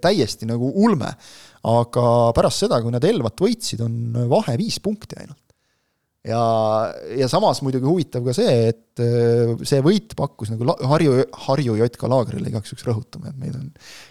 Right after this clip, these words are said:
kritiseeritud, et Harju J K, mitte niivõrd Laagri. Ise nad soovivad nii.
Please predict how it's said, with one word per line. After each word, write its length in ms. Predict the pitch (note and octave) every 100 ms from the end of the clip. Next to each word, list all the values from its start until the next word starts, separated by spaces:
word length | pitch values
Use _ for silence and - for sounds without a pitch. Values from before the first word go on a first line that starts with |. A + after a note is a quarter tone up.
| -
kritiseeritud, 640 | B2 B2 C3+ B2 - -
et 80 | - D3
Harju 260 | E3+ B2 - - _ _
J 160 | - - -
K, 160 | - -
mitte 240 | A2 A2+ A2+
niivõrd 300 | G#2+ - A2
Laagri. 320 | F#2+ - - - - - - - - _ B2+
Ise 140 | A2 G#2
nad 80 |
soovivad 380 | - A2 G#2 G2+
nii. 160 | A2 G#2+